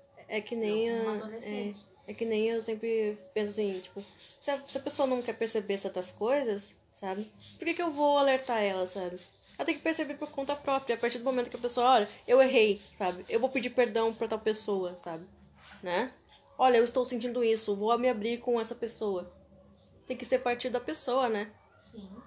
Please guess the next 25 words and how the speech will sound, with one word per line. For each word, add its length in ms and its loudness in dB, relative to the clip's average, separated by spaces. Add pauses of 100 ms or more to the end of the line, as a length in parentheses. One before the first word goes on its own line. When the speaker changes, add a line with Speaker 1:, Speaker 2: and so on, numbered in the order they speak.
(120)
Speaker 1:
Eu 100 -4
acho 120 0
que 80 -4
sempre 280 -2
tem 100 -6
que 60 -20
partir 180 -6
da 60 -10
pessoa. 260 -2
Olha, 160 0
se 140 -6
a 20 -4
pessoa 400 -2 (400)
não 200 0
vê 120 6
que 140 -12
tá 180 2
errado, 580 2
que 100 -10
ela 120 0
tá 300 -2
numa 220 -2
situação 440 -6
difícil, 800 -4
né? 320 -4